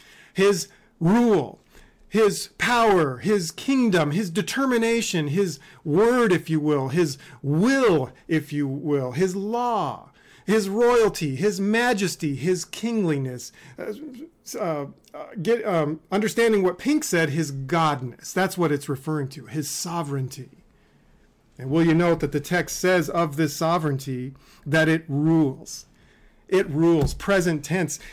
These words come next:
His sovereignty rules. Again, it doesn't say his sovereignty will rule one day. It does not say his sovereignty once ruled in a day gone by.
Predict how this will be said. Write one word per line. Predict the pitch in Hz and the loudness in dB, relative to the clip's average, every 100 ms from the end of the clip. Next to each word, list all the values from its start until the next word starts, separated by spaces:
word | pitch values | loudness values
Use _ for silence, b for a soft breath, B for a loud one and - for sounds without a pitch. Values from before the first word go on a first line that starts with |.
| B B B - - - - | B B B -10 -8 -10 -2
His | 208 202 | 0 2
sovereignty | 208 208 202 180 - 185 | 2 4 4 2 0 -2
rules. | 180 165 156 175 202 185 139 - - | -2 -4 0 2 4 4 2 -2 -6
Again, | 180 160 214 226 165 | -4 0 2 2 2
it | 165 160 | 0 2
doesn't | 214 196 170 | 2 2 0
say | - 247 226 | 0 0 2
his | 170 185 | 2 0
sovereignty | - 214 202 185 - 190 | -2 -2 -2 -2 -2 -4
will | 156 160 202 208 175 | -2 2 4 6 4
rule | 180 208 185 156 | 2 4 4 4
one | 180 175 165 | 2 2 2
day. | 156 175 131 156 202 _ _ B B B | 0 0 -4 -6 -12 _ _ B B B
It | 185 | 0
does | 185 | 0
not | 196 220 208 | 2 0 0
say | 226 208 | 2 2
his | 185 196 | 2 0
sovereignty | 208 202 190 180 196 185 - B | -2 -2 -2 -4 -4 -6 -8 B
once | - 156 254 294 - 131 | -6 -2 2 0 -2 -2
ruled | 143 156 147 156 | 2 4 4 2
in | 190 170 | 2 0
a | |
day | 147 175 | 2 2
gone | 156 160 143 | 2 0 0
by. | 160 185 123 143 | -2 -4 -8 -10